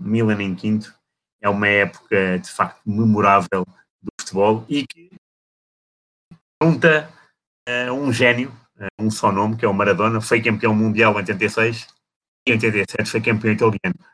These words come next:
São dois momentos, eh, deslumbrantes.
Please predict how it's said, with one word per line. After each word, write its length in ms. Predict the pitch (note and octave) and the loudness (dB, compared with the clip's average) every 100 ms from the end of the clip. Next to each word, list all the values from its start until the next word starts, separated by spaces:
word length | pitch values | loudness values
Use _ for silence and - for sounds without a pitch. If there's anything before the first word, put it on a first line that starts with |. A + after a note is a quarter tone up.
| _ _ _ - | _ _ _ -16
São 240 | - A#2 G#2 | -2 0 2
dois 320 | B2 C3+ A2 | 4 2 2
momentos, 640 | A#2 A2+ B2 A#2 - - - - _ _ _ _ _ - | 2 4 4 2 -4 -10 -14 -20 _ _ _ _ _ -4
eh, 460 | G#2 G#2 G#2 G#2 G#2+ - _ _ _ _ _ _ _ _ - | -2 0 0 -4 -8 -16 _ _ _ _ _ _ _ _ -6
deslumbrantes. 640 | A#2 B2+ A2+ A2+ G#2+ - | 0 2 4 4 2 -4